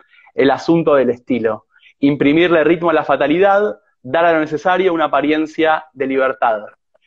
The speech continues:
Conversando somos dos entidades incorpóreas que bailan juntas.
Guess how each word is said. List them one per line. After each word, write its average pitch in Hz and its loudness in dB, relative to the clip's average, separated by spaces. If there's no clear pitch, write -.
Conversando 175 0
somos 160 0
dos 180 -2
entidades 151 0
incorpóreas 147 -2
que 139 -4
bailan 151 0
juntas. 208 -4